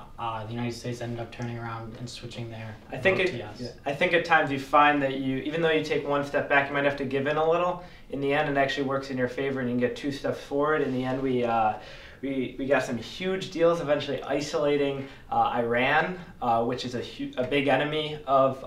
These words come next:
Speaker 2: uh, Saudi Ara-, <coughs> Saudi Arabia. Uh, we made sure that Iraq would have some, uh, Sunni,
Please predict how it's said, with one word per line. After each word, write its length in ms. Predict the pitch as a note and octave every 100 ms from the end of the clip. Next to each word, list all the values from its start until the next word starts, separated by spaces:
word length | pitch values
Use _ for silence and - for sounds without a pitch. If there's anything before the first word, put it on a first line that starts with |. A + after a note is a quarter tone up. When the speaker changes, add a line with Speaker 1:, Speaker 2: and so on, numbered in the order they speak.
| -
Speaker 2:
uh, 340 | C3 B2+ B2 - - - -
Saudi 360 | - D#3 C3+
Ara-, 960 | C#3+ D3 D3+ - - - - - A#2+ F3+
<coughs> 0 |
Saudi 320 | E3+ E3 D#3
Arabia. 640 | C#3+ C#3 C#3+ E3+ F3+ F#3+ - - - -
Uh, 440 | C#3 B2+ B2 A#2+
we 340 | B2 C3+ B2+ B2 -
made 220 | C#3+ C3+
sure 180 | - D3
that 140 | C3+
Iraq 580 | B2 B2 B2 B2 G#2+ -
would 120 | C3+
have 260 | B2 B2+ B2
some, 280 | - B2+ A#2+
uh, 260 | A#2 A2 - -
Sunni, 600 | - - D#3 D3+ D3 C#3+